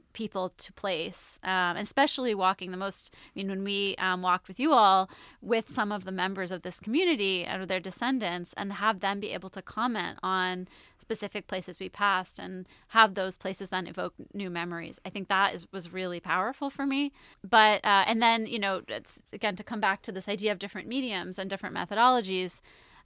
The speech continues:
uh, from the walking tour, we, you know, then transitioned to writing an article, and that article appeared in both English and in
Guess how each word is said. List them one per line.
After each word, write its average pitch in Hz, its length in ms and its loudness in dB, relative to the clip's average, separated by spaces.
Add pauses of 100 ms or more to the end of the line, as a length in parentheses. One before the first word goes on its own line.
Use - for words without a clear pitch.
uh, 185 320 4
from 254 280 6
the 240 80 2
walking 208 400 4
tour, 190 360 -2
we, 190 460 -4 (320)
you - 100 -10
know, - 40 -10
then 202 300 0
transitioned 190 540 -6
to 185 80 -10
writing 175 420 -2
an 180 100 -10
article, 269 520 2
and 190 160 0
that 202 120 2
article 208 320 -2
appeared 190 300 -6
in 185 80 -6
both 180 200 -8
English 185 420 -6
and 175 80 -8
in 180 120 -10